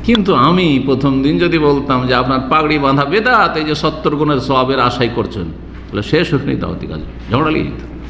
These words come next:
তা হেকমা ফিদ দাওয়াত, দাওয়াতি কাজে কী করতে হবে? হেকমত অবলম্বন করতে হবে। বড় রোগের চিকিৎসা আগে, তারপরে ছোট রোগ।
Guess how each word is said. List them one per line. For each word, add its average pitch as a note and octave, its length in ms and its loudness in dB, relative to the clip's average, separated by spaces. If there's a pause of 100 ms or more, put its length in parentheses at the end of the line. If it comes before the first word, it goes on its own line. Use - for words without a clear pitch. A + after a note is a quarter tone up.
(800)
তা G#2+ 80 0
হেকমা G3+ 360 2
ফিদ F3 220 0
দাওয়াত, A2 240 2
দাওয়াতি D3+ 320 2
কাজে D3+ 180 2
কী D#3 100 2
করতে D3 280 0
হবে? A2+ 200 0 (680)
হেকমত D3+ 480 0
অবলম্বন A#2+ 480 2
করতে A2+ 280 -2
হবে। G#2 300 0
বড় E3+ 420 4
রোগের E3+ 400 2
চিকিৎসা D#3 420 2
আগে, C3 340 2
তারপরে C#3 560 -2
ছোট G#2 240 0
রোগ। F2 220 0